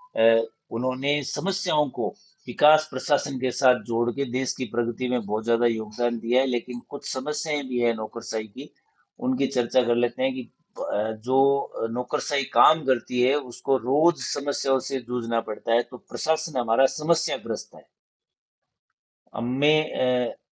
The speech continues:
नॉर्मल सा उदाहरण लें तो हम किसी भी, अ, आज तक हम ये पता नहीं चला पाए हैं कि किसी एक गांव में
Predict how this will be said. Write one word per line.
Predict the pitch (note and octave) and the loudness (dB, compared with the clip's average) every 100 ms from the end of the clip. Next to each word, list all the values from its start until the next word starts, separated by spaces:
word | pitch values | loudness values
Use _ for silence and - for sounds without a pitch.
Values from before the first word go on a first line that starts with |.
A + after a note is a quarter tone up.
| _ _ | _ _
नॉर्मल | G#2 C3+ E3+ F3+ G3+ | -4 4 4 6 2
सा | F#3+ F3 | 4 4
उदाहरण | D3 A#2 A2+ C3 | 4 4 4 4
लें | C3 C3 C#3+ | 2 0 0
तो | D#3+ D3+ - - | 2 2 0 0
हम | C3+ D#3 D3 _ | 0 0 -8 _
किसी | A#2+ - G#3 | -8 -6 -4
भी, | G3 E3+ B2 _ _ _ _ _ _ _ _ _ | -4 -4 -6 _ _ _ _ _ _ _ _ _
अ, | C3 C3 B2+ - _ B2 | 2 2 2 -4 _ 4
आज | D3+ E3+ - | 6 4 -4
तक | F#3+ | -2
हम | E3 E3+ | 0 0
ये | E3 F3 F3 D3 | 0 2 0 -2
पता | C#3+ C#3 D3+ | -6 2 2
नहीं | D3+ D3 _ | 2 -4 _
चला | B2+ B2 | 0 2
पाए | A#2+ B2 A#2+ | 2 2 0
हैं | G#2 G#2 C3+ - - _ _ _ _ | -2 -8 -10 -14 -20 _ _ _ _
कि | C3+ B2 | -6 -6
किसी | - B2+ D3+ C#3 | -4 -8 -2 4
एक | C#3 B2 | 4 4
गांव | A#2+ A#2+ B2+ | 2 4 4
में | B2+ A#2+ B2 D3 | 4 -2 -4 -6